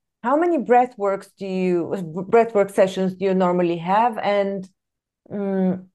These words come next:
do people need to continue with this process afterwards?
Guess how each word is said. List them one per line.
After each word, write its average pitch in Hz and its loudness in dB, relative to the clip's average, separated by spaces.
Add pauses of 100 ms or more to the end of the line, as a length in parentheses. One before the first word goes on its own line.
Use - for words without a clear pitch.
(960)
do 208 0
people 262 2
need 262 0
to 233 4
continue 220 4
with 262 2
this 277 0
process 285 2
afterwards? 285 -2